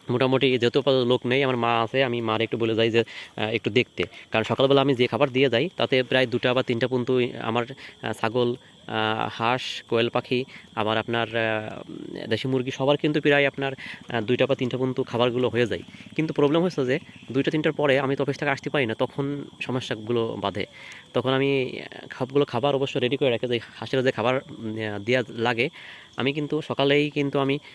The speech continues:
খাবারগুলো রেডি করে রেখে দিই, রেডি করে রেখে দিই।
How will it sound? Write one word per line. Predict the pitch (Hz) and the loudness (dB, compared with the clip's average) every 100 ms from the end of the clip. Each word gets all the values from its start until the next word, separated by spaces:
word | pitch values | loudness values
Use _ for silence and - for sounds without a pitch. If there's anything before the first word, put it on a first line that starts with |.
| - | -10
খাবারগুলো | - 120 131 135 151 - - 110 | 0 2 2 2 0 -4 -8 0
রেডি | 117 131 | 2 4
করে | 127 | 4
রেখে | 107 104 | 4 0
দিই, | 87 85 - - - - - - - - - - - - - - - - - 123 | -4 -10 -16 -20 -20 -20 -20 -20 -20 -20 -20 -20 -20 -20 -20 -20 -20 -20 -6 -2
রেডি | 120 | 2
করে | 135 143 | 4 4
রেখে | 120 139 | 4 2
দিই। | 139 | 0